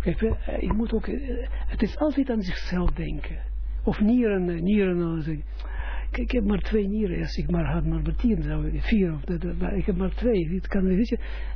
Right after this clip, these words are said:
kijk, eh, ik doe het wel. Waarom? Eh, het kan mij ook treffen.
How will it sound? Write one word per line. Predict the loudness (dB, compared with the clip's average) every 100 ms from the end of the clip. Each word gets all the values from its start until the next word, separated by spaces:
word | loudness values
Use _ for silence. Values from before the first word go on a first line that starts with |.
| -4 0
kijk, | 2
eh, | 2 0 0 0 2
ik | 2 4
doe | 2
het | 2
wel. | 2 2 0
Waarom? | 0 2 0
Eh, | 0 -4 -6 -6 -8 -6 -6 -6 0
het | 2 4
kan | 4 4
mij | 2 2
ook | 0
treffen. | 0 -2 -2 -4